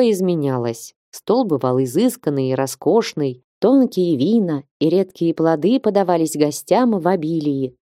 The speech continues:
Сами хозяева в те дни отступали от постничества, ели и пили всё, что не подавалось на стол. Нужды ради женщины снимали даже чёрные платья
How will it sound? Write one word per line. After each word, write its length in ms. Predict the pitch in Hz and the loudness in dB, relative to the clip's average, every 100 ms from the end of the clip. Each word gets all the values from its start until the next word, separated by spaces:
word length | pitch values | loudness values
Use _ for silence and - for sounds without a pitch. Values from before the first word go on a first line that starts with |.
| _ - | _ -2
Сами 300 | 277 269 220 | 2 4 4
хозяева 640 | 202 180 208 240 170 156 | 4 4 4 4 4 2
в 80 | 151 | 2
те 200 | - 147 | 0 2
дни 320 | 156 175 220 | 2 2 2
отступали 680 | 160 - - - 143 196 214 | 2 -2 -6 -2 0 2 2
от 240 | 170 151 | 0 0
постничества, 840 | 165 151 151 139 143 - 135 123 - - | -2 -2 -2 -6 -8 -8 -10 -10 -14 -6
ели 560 | 143 156 269 254 151 | -2 2 4 4 2
и 60 | 127 | 0
пили 340 | 127 247 175 | -2 0 0
всё, 380 | 135 - 214 285 | -2 0 2 2
что 260 | - - 262 | 0 0 2
не 140 | 220 | 2
подавалось 680 | 180 151 139 131 175 165 156 | 0 0 0 0 2 0 0
на 140 | 147 139 | -6 -6
стол. 400 | - 123 110 107 _ _ _ 160 | -6 -6 -6 -10 _ _ _ 0
Нужды 560 | 185 180 160 175 220 | 2 2 2 2 4
ради 560 | 165 208 240 160 131 127 _ 156 | 4 2 0 0 -2 -4 _ -4
женщины 580 | 160 277 277 240 214 | 2 2 2 0 0
снимали 500 | 208 196 165 190 247 | 0 0 0 0 2
даже 320 | 185 156 202 208 | 2 2 2 0
чёрные 500 | 180 190 185 170 147 | 2 2 2 0 0
платья 720 | 143 165 254 - 156 127 | 0 2 0 -2 -4 -4